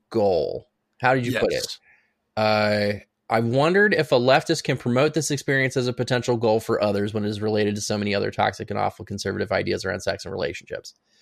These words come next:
Speaker 1: Hmm. I don't know, but, like, we do this show, and we very clearly have, like, we're, like, serial monogamists, if you wanna put, like, a term to what Donovan and I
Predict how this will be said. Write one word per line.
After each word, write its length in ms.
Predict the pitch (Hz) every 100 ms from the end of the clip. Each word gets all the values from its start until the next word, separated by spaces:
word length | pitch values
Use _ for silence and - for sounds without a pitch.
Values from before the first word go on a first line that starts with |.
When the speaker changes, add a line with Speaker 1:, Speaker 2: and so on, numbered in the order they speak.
| _ _ _ _ _ _ _
Speaker 1:
Hmm. 420 | 120 127 113 92 82 _ _ _ _ _ _ _ _ _ -
I 120 | 190
don't 140 | 302
know, 180 | 302 277
but, 280 | 226 233 -
like, 320 | 180 170 - _ _ _ _ _ _ _ _ _ _ _ _ _ -
we 160 | 202
do 200 | 233 294
this 140 | 254 208
show, 680 | - - 139 98 87 117 - _ _
and 160 | 123 139
we 140 | 180
very 300 | 214 202 180
clearly 440 | 147 165 151 143 139
have, 340 | 135 131 123
like, 300 | 131 117 113
we're, 180 | 135 165
like, 140 | 175 143
serial 520 | - 180 160 135 123
monogamists, 840 | 113 104 98 98 85 69 - -
if 160 | 107 -
you 80 | 113
wanna 400 | 110 107 104 104 _
put, 220 | 123 98
like, 200 | 101 104
a 60 | 104
term 360 | 117 107 104
to 100 | 110
what 320 | 104 104 101 - _ _ _
Donovan 440 | 123 107 104 101
and 140 | 101 95
I 360 | 92 90 92